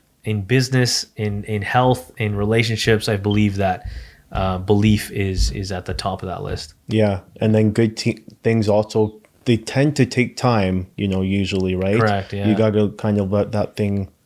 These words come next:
Speaker 1: And that's the opposite of this
Speaker 2: blossom.
Speaker 1: life. And that's the opposite of what's going on
Speaker 2: It's the
Speaker 1: today.
Speaker 2: opposite of the world we live
Speaker 1: Instant
Speaker 2: in now.
Speaker 1: gratification.
Speaker 2: Yeah, and we're all guilty of it. You
Speaker 1: Yeah.
Speaker 2: know, we all want things now. We want that big house right now. We wanna drive that,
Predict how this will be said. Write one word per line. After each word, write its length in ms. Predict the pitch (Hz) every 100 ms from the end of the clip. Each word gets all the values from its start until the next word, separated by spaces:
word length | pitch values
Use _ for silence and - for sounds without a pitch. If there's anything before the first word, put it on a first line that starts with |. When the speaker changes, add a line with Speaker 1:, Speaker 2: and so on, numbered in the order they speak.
| -
Speaker 1:
And 100 | 120
that's 160 | 156 156
the 120 | 147
opposite 280 | 139 107 107
of 160 | 117
this 80 | 123
Speaker 2:
blossom. 160 | 104 98
Speaker 1:
life. 220 | 95 92 -
And 140 | 107
that's 160 | 120 -
the 80 | 135
opposite 360 | 139 131 127
of 160 | 107 101
what's 180 | 107 -
going 180 | 110 107
on 120 | 101
Speaker 2:
It's 100 | 104
the 60 |
Speaker 1:
today. 160 | 101 127
Speaker 2:
opposite 400 | 127 127 - 117
of 80 | 110
the 80 | 110
world 300 | 107 104 101
we 120 | 104
live 180 | 101 104
Speaker 1:
Instant 240 | 127 - 135
Speaker 2:
in 60 |
now. 60 | 101
Speaker 1:
gratification. 640 | 117 117 110 107 110 101
Speaker 2:
Yeah, 60 | -
and 120 | 127
we're 160 | 123 113
all 200 | 120 123
guilty 400 | 117 113 110 104
of 180 | 95 90
it. 200 | 92 90
You 60 | 98
Speaker 1:
Yeah. 140 | 131
Speaker 2:
know, 80 | 101
we 180 | 101 104
all 240 | 107 107
want 480 | 104 101 104 101 - _ - 110 _ _ -
things 320 | 104 98 95
now. 400 | 98 104 104 107
We 160 | 101 95
want 400 | 95 95 95 -
that 260 | 98 95
big 220 | 104 113 104
house 440 | 98 110 110 -
right 200 | 107 104
now. 340 | 107 104 107 104
We 120 | 98
wanna 320 | 98 98 98
drive 480 | 95 101 101 104 95
that, 380 | 101 101 98